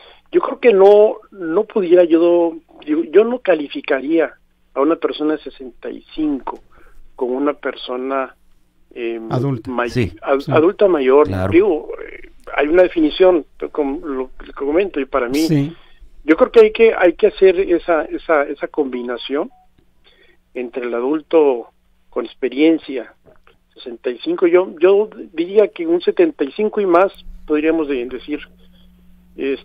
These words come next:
Speaker 1: ya hay que pensar que vas de bajada, ¿no?
Speaker 2: Sí.
Speaker 1: Pero una persona de sesenta y cinco está en, yo creo, ¿no? Dependiendo también, en promedio, vamos a decir, cómo haya vivido su vida,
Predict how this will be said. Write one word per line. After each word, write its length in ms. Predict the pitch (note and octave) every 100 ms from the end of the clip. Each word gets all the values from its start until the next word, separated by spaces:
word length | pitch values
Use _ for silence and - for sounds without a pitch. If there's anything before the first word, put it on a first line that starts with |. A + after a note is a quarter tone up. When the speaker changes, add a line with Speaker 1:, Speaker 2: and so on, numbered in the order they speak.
| -
Speaker 1:
ya 480 | B2+ C#3 C#3+ - -
hay 200 | - C3+
que 100 | -
pensar 560 | - C#3 A#2+ C#3+ C#3 - _
que 80 | -
vas 220 | B2+ B2+
de 80 | -
bajada, 440 | A#2+ A#2 B2 G#2 A2
¿no? 120 | C3+ - _ -
Speaker 2:
Sí. 340 | - C#3+ A#2+ A2
Speaker 1:
Pero 200 | D#3 D3
una 180 | E3 E3
persona 580 | D3+ - D#3 D#3 E3 -
de 440 | C3+ C3 B2+ C3 -
sesenta 460 | B2+ C3 B2 -
y 80 | B2 -
cinco 600 | F3 D#3+ C#3+ - C3 C3+ - - - - - -
está 500 | B2+ - C#3+ C#3+ D3+
en, 200 | C3 A#2+ - - - -
yo 200 | - E3
creo, 340 | - D#3+ D#3+ F3+ C4
¿no? 260 | F#3+ C3+ C#3
Dependiendo 580 | D3 - C3 D3 E3
también, 520 | E3 C3 C3+ D3+ B2+ - _ -
en 640 | A#2 - - - - B2
promedio, 520 | - B2 C3 D3 C#3
vamos 140 | D3 C3+
a 60 |
decir, 280 | A#2+ D#3 D3
cómo 260 | D#3 A#2+ B2+
haya 140 | D3+
vivido 360 | C#3 B2+ C3+ D3
su 140 | C3+
vida, 320 | D3+ E3 E3